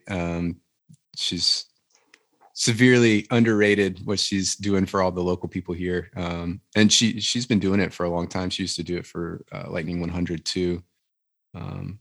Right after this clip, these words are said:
I actually had her on the podcast a couple of years ago. Um, got to talk to her about her career and stuff like that. And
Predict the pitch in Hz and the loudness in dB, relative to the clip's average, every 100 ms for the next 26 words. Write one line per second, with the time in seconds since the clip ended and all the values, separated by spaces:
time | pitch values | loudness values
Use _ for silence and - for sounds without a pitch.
0 | - 123 - 110 101 95 87 - 87 82 | 0 2 2 2 2 0 0 -2 -6 -6
1 | - 87 - 85 92 _ - 90 87 87 | -8 -8 -10 -12 -14 _ -14 -10 -8 -8
2 | 92 85 87 - _ _ - 95 95 98 | -10 -10 -10 -14 _ _ -16 -14 -12 -12
3 | 87 - - - - 87 85 87 87 - | -12 -12 -14 -14 -10 -10 -8 -10 -12 -14
4 | 92 - 90 90 85 - 87 - 85 - | -14 -10 -8 -6 -6 -8 -8 -8 -10 -8
5 | 87 85 90 87 | -6 -6 -6 -8